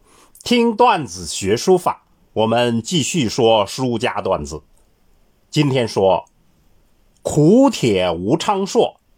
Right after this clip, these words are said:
半生识古文”。上文说，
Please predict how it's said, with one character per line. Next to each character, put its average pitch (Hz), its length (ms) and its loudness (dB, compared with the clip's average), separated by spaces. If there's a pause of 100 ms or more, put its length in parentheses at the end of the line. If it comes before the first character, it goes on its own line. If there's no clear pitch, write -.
(480)
半 165 420 0
生 139 400 0
识 117 320 -4
古 87 280 -4
文”。 76 280 -6 (1900)
上 127 280 0
文 113 120 0
说， 107 320 -2